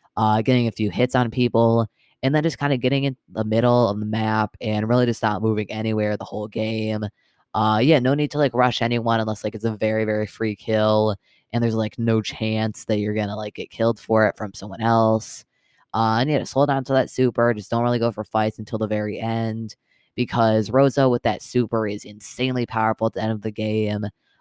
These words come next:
Uh, if you play it correctly, it's pretty much a free win every time. Probably the best late game brawler in the game for showdown. Uh, so yeah, definitely just save that super and don't go for any t-, like, fights too early on. Uh, and yeah, I guess, like, also, like, for three v threes,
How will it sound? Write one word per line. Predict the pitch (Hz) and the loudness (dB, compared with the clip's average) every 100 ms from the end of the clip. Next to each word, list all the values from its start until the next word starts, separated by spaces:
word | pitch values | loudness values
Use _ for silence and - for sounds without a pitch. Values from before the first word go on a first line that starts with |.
| _ | _
Uh, | - 107 104 107 | -2 2 2 0
if | - | -2
you | 131 | 0
play | 135 131 | 2 2
it | |
correctly, | - 120 - 113 | 2 0 2 -2
it's | 104 | -2
pretty | - 127 | -4 -2
much | 110 110 | -2 -4
a | |
free | - 107 | -2 -2
win | 104 107 | 0 -2
every | 104 107 | -4 -8
time. | - 110 107 107 104 | -6 -4 -2 -2 -2
Probably | 113 110 | 0 2
the | 107 | 2
best | 110 - | -2 -2
late | 110 92 | -4 -2
game | 110 104 | -4 0
brawler | 107 107 101 | 2 2 0
in | 101 | -2
the | |
game | 101 107 107 104 | -6 -4 -4 -6
for | 98 | -8
showdown. | - 110 110 110 107 107 107 104 - _ _ _ _ - | -2 0 2 0 -2 0 -2 -4 -8 _ _ _ _ -4
Uh, | - 113 | -2 0
so | 110 - | -2 0
yeah, | 143 113 | 0 0
definitely | 120 127 123 | -2 0 0
just | 113 - | 0 -2
save | 127 | 0
that | 120 110 | 0 -2
super | - 120 113 113 110 | -2 -2 0 0 0
and | 110 107 | -2 -4
don't | 110 | -4
go | 110 113 110 | 0 0 0
for | 95 | -4
any | 95 90 | -8 -10
t-, | - - | -16 -18
like, | - 95 | -14 -14
fights | - 113 113 - - | -4 0 0 -4 -4
too | 110 | -2
early | 104 101 110 | -2 -4 -4
on. | 113 113 110 110 110 107 - _ _ _ _ - | -2 -2 -2 -2 -4 -6 -10 _ _ _ _ 0
Uh, | 113 123 | 2 4
and | 160 | 4
yeah, | 135 | 2
I | |
guess, | 131 - | 0 0
like, | 160 | 0
also, | 131 139 147 | 2 2 2
like, | 131 127 | 0 0
for | 131 | -4
three | 127 147 | -2 0
v | 156 | 0
threes, | 147 113 120 123 123 123 113 - | 0 0 0 2 2 2 -2 -6